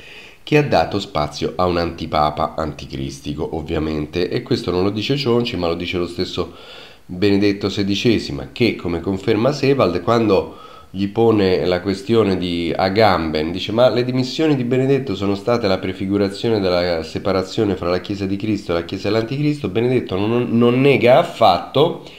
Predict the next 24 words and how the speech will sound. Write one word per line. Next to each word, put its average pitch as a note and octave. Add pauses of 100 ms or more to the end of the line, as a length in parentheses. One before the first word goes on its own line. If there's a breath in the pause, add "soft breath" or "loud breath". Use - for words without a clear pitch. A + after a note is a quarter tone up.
(360 loud breath)
ma A#2
dice: A#2
"Sì, F3
anzi, A#2+ (600 loud breath)
nella G#2+
Chiesa C#3+
ci G2
sono G2+
persone G#2+
che F2+ (200 loud breath)
sembrano A2
cattoliche E2
ma E2+
non E2+
lo E2
sono E2+
affatto, D2+
e A2
viceversa". C#2+ (1300 loud breath)
Allora, B2
ogni F3
giorno C3
che G2+
perdete D#2